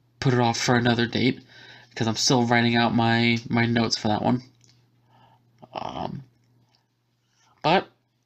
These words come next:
yeah, that's, that's pretty much all I got for that one. Yeah.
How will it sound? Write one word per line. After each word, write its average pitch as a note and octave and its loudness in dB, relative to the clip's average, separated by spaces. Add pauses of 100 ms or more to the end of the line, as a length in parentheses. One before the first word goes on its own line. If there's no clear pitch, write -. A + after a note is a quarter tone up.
(500)
yeah, F#3 -2
that's, - -2 (560)
that's C#3+ -2
pretty E3 -2
much F#3 0
all F#3+ 2
I G3 2
got F#3+ 0
for G3 0
that G3 4
one. C3+ 2 (720)
Yeah. E3+ 4